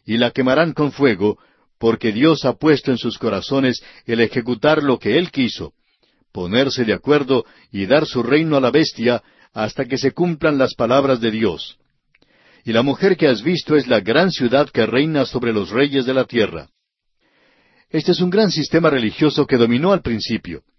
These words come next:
Pero lo que sucede es que la ramera es aborrecida por el anticristo y los reyes. Y las aguas, que son mencionadas aquí,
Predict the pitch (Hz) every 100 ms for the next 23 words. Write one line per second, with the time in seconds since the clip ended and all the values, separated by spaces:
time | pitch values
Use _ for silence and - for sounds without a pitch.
0 | _ _ _ _ - 113 101 95 101 98
1 | 90 107 135 165 - 117 104 98 92 107
2 | 127 120 - 107 110 107 98 185 190 139
3 | 123 110 101 87 110 139 160 - 127 113
4 | 113 180 131 82 - _ _ _ _ _
5 | _ _ - 175 165 127 175 143 101 120
6 | - - 87 104 104 104 98 110 101 101
7 | - 135 131